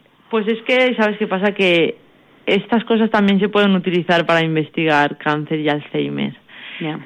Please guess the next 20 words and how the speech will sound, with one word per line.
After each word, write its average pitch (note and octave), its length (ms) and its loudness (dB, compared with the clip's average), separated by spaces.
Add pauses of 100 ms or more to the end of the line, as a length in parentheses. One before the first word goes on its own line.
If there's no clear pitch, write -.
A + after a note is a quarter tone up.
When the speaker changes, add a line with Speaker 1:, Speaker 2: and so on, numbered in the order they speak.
Speaker 1:
Eh, F#3 320 2
por F#3 160 0
ejemplo, F#3 300 0
si F3+ 140 0
las E3+ 260 2
células G3 540 2 (920)
madre G3+ 360 2
que G3 80 -4
obtienes F#3+ 540 0
del F3+ 260 -2
híbrido, F3+ 400 2
por D#3+ 140 -2
ejemplo, D#3+ 560 -2 (1040)
se G#3+ 60 2
han G3+ 100 4
obtenido G3+ 440 2
de F3+ 80 0
un G3 180 2
paciente F#3+ 880 0 (360)
con, D3+ 800 -2